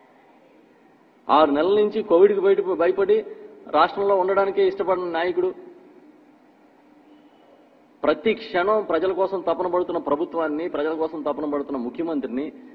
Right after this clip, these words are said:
ఏ విధంగా మీరు, ఆ, తప్పుపడతారని అడుగుతున్నా. ఇందులో ఎక్కడ తప్పు ఉంది? ఏ ఉత్తరాంధ్ర అభివృద్ధి జరగకూడదా? విశాఖపట్నంలో, ఆ, administrative capital వస్తే మీకేంటి బాధ? హైకోర్టు కర్నూలులో పెట్టి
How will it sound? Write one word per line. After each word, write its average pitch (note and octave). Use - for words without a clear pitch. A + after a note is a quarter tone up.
ఏ C3
విధంగా F#3
మీరు, D#3
ఆ, C3+
తప్పుపడతారని D#3
అడుగుతున్నా. C3
ఇందులో G3
ఎక్కడ F3+
తప్పు G3+
ఉంది? F3
ఏ D#3
ఉత్తరాంధ్ర D#3+
అభివృద్ధి D3+
జరగకూడదా? C#3+
విశాఖపట్నంలో, E3
ఆ, A#2
administrative D#3+
capital D#3
వస్తే D#3+
మీకేంటి D#3+
బాధ? D#3
హైకోర్టు G3
కర్నూలులో F3+
పెట్టి E3